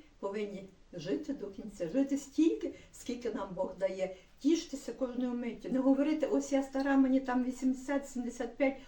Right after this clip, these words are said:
а просто жити. Звичайно, лікуватися, звичайно, приймати пігулки,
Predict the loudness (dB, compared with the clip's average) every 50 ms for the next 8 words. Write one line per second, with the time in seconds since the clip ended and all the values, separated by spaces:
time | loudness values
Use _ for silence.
0 | -18 -10 -8 -8 -6 -4 -2 -2 -2 -2 -4 -4 -4 -4 -4 -4 -4 -6 -6 -6
1 | -8 -12 -14 -16 -16 -20 -20 -20 -20 -18 -10 -8 -6 -6 -2 0 2 2 2 2
2 | 0 -2 -4 -6 -10 -14 -18 -18 -16 -12 -10 -10 -10 -10 -12 -16 -20 -18 -16 -14
3 | -10 -6 -4 -2 -2 -2 -2 -4 -6 -6 -4 -4 -4 -4 -4 -4 -2 -4 -4 -4
4 | -4 -8 -8 -10 -10 -10 -12 -12 -12